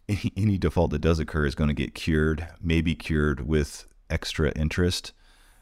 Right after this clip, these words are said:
and that market would recognize that instantly. And Treasury does have, Treasury securities do have a big, uh, flight to quality and would retain much of it in a big risk off. So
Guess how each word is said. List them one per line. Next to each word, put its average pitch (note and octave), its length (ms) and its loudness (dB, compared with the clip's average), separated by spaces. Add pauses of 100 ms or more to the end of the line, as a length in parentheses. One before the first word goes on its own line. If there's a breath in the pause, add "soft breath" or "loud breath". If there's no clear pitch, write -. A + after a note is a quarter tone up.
(180 soft breath)
and D2+ 500 4 (800)
that D2 360 0
market D#2+ 320 2
would C#2+ 160 -2
recognize D2 460 2
that C#2 320 0
instantly. F#2+ 580 0
And D#2 300 0 (180)
Treasury F2 500 2
does D#2+ 340 4
have, D#2 340 -2 (160)
Treasury E2+ 400 2
securities G2+ 560 0
do F#2+ 180 0
have F2 220 4
a D2+ 80 2
big, E2 420 0 (100)
uh, C#2+ 440 0
flight D#2 320 0
to - 80 -2
quality D#2 680 2 (420 soft breath)
and D2+ 140 -2
would D2+ 120 0
retain E2+ 420 2
much E2+ 260 0
of D2 120 0
it C#2 260 2
in E2+ 160 2
a D#2+ 40 0
big D#2 220 0
risk D2 220 0
off. C#2 280 0
So D#2 380 2